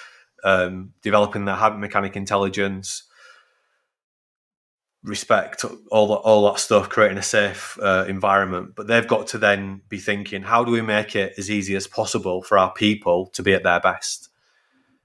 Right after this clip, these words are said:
And how do we create the culture that allows us to do that?"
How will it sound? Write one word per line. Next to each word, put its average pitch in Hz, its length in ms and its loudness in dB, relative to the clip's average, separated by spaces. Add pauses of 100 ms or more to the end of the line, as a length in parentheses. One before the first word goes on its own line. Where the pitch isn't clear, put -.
(260)
And 107 80 -16
how 101 160 4
do 101 80 0
we 98 80 0
create 98 300 2
the 92 80 -6
culture 98 400 0
that 90 120 2
allows 90 300 0
us - 120 -8
to 90 100 -8
do 92 220 -2
that?" - 160 -4